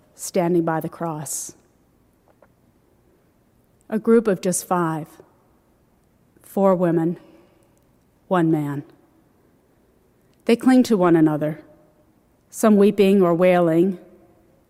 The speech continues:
some suffering in silent agony, all utterly crushed. Saint John tells us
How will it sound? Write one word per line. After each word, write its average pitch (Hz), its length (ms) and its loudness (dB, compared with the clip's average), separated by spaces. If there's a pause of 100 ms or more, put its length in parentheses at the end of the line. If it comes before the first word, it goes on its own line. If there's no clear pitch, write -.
(680)
some 214 240 -2
suffering 190 800 -2
in 196 120 -2
silent 175 640 0
agony, 160 680 -6 (1600)
all 175 520 -4 (400)
utterly 170 640 -6 (560)
crushed. - 560 -16 (2250)
Saint 220 260 2
John 202 320 4
tells 185 400 -2
us 170 360 -4